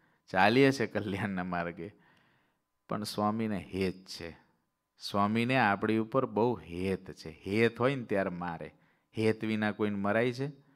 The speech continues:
હેત વિના કોઈને મરાતું નથી. જેને પોતાના જાને હોય એને મારે. માટે ભલા આવા કોઈ શબ્દ આવે ને સ્વામીના,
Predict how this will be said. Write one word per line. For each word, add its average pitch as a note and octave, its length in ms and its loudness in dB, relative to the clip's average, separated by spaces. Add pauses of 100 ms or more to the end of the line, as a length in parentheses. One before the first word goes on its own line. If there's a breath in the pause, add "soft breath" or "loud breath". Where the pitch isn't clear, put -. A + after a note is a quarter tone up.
(460 soft breath)
હેત G2+ 240 -2
વિના G2+ 240 0
કોઈને G2 320 -2
મરાતું E2+ 500 -8
નથી. E2 240 -12
જેને A2 200 -2
પોતાના G#2+ 600 0
જાને F#2 380 -2
હોય G2 240 -4
એને F2 200 -6
મારે. D#2+ 380 -12 (1040)
માટે G2+ 260 2
ભલા F#2+ 640 2 (160)
આવા G#2 260 6
કોઈ A2 220 2
શબ્દ G#2 480 -4
આવે G#2+ 400 4
ને B2 120 -4
સ્વામીના, F2+ 560 -4